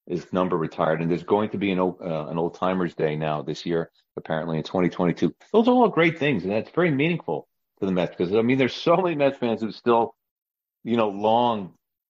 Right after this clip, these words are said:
yearn for the eighties. You know, I mean, anybody of a certain age wants it to be the eighties anyway.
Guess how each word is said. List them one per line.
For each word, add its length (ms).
yearn 640
for 80
the 180
eighties. 460
You 80
know, 220
I 40
mean, 240
anybody 420
of 60
a 60
certain 320
age 320
wants 260
it 100
to 60
be 140
the 180
eighties 260
anyway. 460